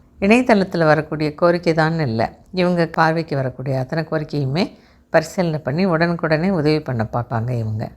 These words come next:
ஒரு தரம் ஒரு இங்கிலீஷ் தினசரி பேப்பர்ல ஸ்ரீபெரும்புதூர்ல இருக்கக்கூடிய இளைஞர் வளர்ச்சிக்கான ராஜீவ்காந்தி இன்ஸ்டிடியூட் அப்படிங்கிற அந்த நிகர்நிலை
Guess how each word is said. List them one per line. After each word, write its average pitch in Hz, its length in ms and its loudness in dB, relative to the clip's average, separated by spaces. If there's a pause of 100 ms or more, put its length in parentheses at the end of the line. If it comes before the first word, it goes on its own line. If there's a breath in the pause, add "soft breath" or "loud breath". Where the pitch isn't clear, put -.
(140)
ஒரு 185 180 4
தரம் 214 240 4
ஒரு 175 220 2
இங்கிலீஷ் 190 440 -2
தினசரி 165 400 -4
பேப்பர்ல 135 580 -2 (480 soft breath)
ஸ்ரீபெரும்புதூர்ல 175 920 2
இருக்கக்கூடிய 143 840 2
இளைஞர் 196 380 4
வளர்ச்சிக்கான 151 600 0
ராஜீவ்காந்தி 139 680 2
இன்ஸ்டிடியூட் 135 440 -4 (140)
அப்படிங்கிற 135 380 -2
அந்த 131 280 2
நிகர்நிலை 131 680 0